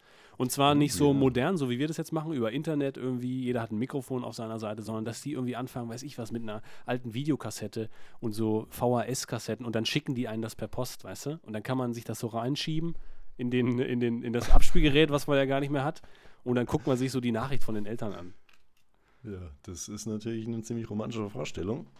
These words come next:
Speaker 2: Aber ich weiß nicht, gibt's nicht schon eigentlich genug Podcasts von irgendwelchen Dullis, die irgendwas über Blödsinn reden, zum Beispiel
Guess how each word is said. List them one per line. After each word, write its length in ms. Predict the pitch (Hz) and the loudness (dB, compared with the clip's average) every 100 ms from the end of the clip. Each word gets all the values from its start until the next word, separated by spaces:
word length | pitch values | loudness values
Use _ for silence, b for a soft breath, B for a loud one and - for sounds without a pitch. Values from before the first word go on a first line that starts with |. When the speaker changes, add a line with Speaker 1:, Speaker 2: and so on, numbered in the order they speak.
| - - - | -20 -20 -16
Speaker 2:
Aber 200 | 123 101 | -12 -8
ich 100 | 101 | -6
weiß 140 | 117 | -4
nicht, 140 | 101 | -4
gibt's 220 | 113 117 - | -6 -8 -8
nicht 100 | - | -8
schon 120 | 101 | -8
eigentlich 140 | 90 | -8
genug 240 | - 92 - | -8 -10 -6
Podcasts 640 | 95 - 98 92 - - - | -8 -6 -10 -10 -16 -20 -16
von 180 | - 92 | -12 -8
irgendwelchen 680 | 92 90 90 92 90 90 - _ - _ _ _ _ _ - - B B | -6 -6 -8 -8 -10 -12 -14 _ -20 _ _ _ _ _ -20 -20 B B
Dullis, 440 | 104 107 107 - | -2 0 -2 -6
die 160 | 101 90 | -8 -8
irgendwas 600 | 82 98 98 95 92 - | -6 -6 -4 -6 -8 -12
über 260 | 92 92 | -8 -6
Blödsinn 460 | 95 - 98 101 95 | -6 -6 -6 -6 -6
reden, 280 | 92 98 98 | -4 -4 -6
zum 140 | 90 | -6
Beispiel 440 | 90 - - 87 | -8 -6 -6 -6